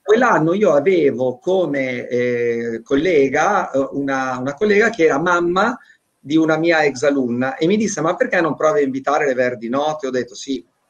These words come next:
non credo che, che verranno mai." Invece Sabrina accettò, fui mo-, molto contento, perché ovviamente prima parlai con lei, la signora Liliana, e vennero le Verdi Note.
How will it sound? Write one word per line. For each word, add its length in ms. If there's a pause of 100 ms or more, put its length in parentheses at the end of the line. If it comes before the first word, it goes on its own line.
(200)
non 140
credo 300
che, 240
che 140
verranno 360
mai." 320 (480)
Invece 380
Sabrina 380
accettò, 680
fui 340
mo-, 200
molto 300
contento, 640
perché 180
ovviamente 420
prima 280
parlai 320
con 140
lei, 180
la 60
signora 340
Liliana, 500 (440)
e 120
vennero 260
le 120
Verdi 300
Note. 540